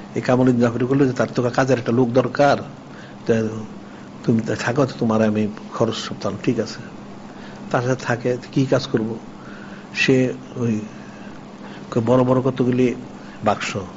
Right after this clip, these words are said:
এরকম বাক্স দেড় ফুট, দুই ফুট, আবার ওসব দেড় দুই ফুট, আবার এরকম এদিকে দেড় দুই ফুট, অনেকগুলো বাক্স গিলি নিয়ে দিতে হয়। কোথায় দিতে হবে? ওই যত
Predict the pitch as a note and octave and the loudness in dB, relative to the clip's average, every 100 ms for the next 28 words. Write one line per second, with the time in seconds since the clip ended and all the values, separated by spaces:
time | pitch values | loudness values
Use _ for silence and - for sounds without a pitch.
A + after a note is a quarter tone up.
0 | - - - - - - - - - - | -16 -18 -18 -16 -16 -16 -16 -14 -14 -14
1 | - - - - - - A2 A2+ A2 G#2+ | -16 -16 -14 -14 -6 0 2 4 4 4
2 | G#2+ - - D#3 E3 - - - - - | 4 2 2 2 2 -4 -12 -14 -14 -14
3 | - - - - - - - A#2 G#2+ B2+ | -14 -14 -14 -14 -14 -10 2 4 4 2
4 | A#2+ A#2 A2 C3+ B2 A2+ A#2+ - B2 A#2 | 4 2 4 4 4 2 2 2 4 4
5 | G#2+ A2 A2 F#2 - - - A#2 G#2+ - | 2 0 -4 -8 -12 -12 -6 -4 -4 -6
6 | - - C3 B2 A#2 A2+ G#2+ A#2 A2 A2 | -16 0 4 4 4 4 4 4 6 4
7 | G2+ G2+ - - - - - - - - | 4 -2 -6 -10 -12 -14 -16 -16 -16 -16
8 | - - - - - - - - - - | -14 -14 -14 -14 -14 -14 -14 -14 -14 -14
9 | - - - C3+ B2+ A#2+ A2+ - B2+ A2 | -16 -8 2 4 4 4 2 2 4 4
10 | A#2+ C3+ D#3+ D3+ - B2 A#2+ B2 B2 A#2 | 4 4 4 2 -8 -2 2 4 4 2
11 | A#2 - G#2+ A2 A#2+ C3+ B2+ C3 D3+ C#3 | 0 0 -2 0 2 2 2 2 4 4
12 | B2 G#2+ G#2+ A2+ A#2 B2 B2 A2+ | 4 2 0 -4 -2 4 4 4